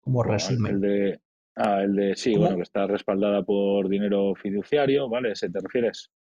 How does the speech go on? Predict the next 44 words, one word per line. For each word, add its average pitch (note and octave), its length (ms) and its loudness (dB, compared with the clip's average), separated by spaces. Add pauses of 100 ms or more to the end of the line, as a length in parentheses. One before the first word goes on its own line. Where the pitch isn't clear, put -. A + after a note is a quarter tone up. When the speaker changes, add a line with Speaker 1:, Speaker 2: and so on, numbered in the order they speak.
(260)
Speaker 1:
Sí, - 480 -2
sí, C3+ 380 0
me C#3+ 80 2
ha - 20 4
Speaker 2:
Vale. D3+ 60 2
Speaker 1:
gustado D3+ 280 2
mucho D#3 220 2
cómo C#3 200 2
lo B2+ 60 4
explican C#3 420 0
de C3 60 2
forma C3 180 2
muy C3 160 2
sencillita. B2+ 800 2
Para B2+ 140 4
alguien D3 180 2
que C#3+ 100 2
no C#3+ 60 2
entienda C#3 320 2
muy C3 100 4
bien C3+ 140 4
las C3 120 4
monedas C3+ 220 2
estables, C#3+ 340 2
yo C#3 60 4
lo C3+ 80 4
voy C3 100 2
a B2 40 0
coger B2+ 220 0
como B2+ 200 2
referencia, G#2+ 640 0
este, G#2+ 160 -4
Speaker 2:
Sí, A#2+ 140 2
Speaker 1:
este - 180 0
Speaker 2:
es - 80 4
Speaker 1:
cuadrito A#2 300 4
de A2 60 6
Speaker 2:
que, A2 60 4
Speaker 1:
aquí. G2 300 -6 (300)
Speaker 2:
es - 160 -4
que, G#2+ 120 0
claro, A2 460 0
al G2+ 220 -2
principio A2 520 -2